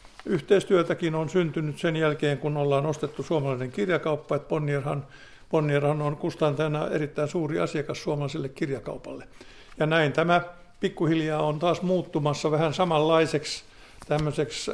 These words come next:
yhteistyöksi, vastuulliseksi yhteistyöksi, jossa laadussa kilpaillaan,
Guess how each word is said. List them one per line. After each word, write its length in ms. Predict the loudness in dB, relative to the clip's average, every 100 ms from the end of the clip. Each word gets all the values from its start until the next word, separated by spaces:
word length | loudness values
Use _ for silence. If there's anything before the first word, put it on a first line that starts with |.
| -8 -6
yhteistyöksi, 880 | -6 -4 -2 -2 0 2 2 0 -10 -18 -20 -20 -16 -2
vastuulliseksi 720 | 0 0 -2 -2 -2 -4 -2
yhteistyöksi, 600 | -4 -2 -4 -4 -4 -6
jossa 260 | -4 -2 2
laadussa 460 | 2 2 -2 -8
kilpaillaan, 680 | -6 -4 0 2 4 4 2